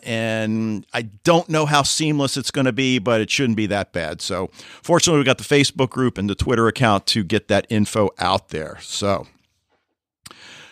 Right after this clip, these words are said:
all right. Well, great episode tonight. Uh,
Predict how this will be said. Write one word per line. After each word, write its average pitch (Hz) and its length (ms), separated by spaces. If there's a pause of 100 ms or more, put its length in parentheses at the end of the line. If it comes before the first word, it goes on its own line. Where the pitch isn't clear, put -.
(140)
all 147 180
right. 95 200 (180)
Well, 131 320 (340)
great 175 300
episode 151 480
tonight. 120 460 (200)
Uh, 123 220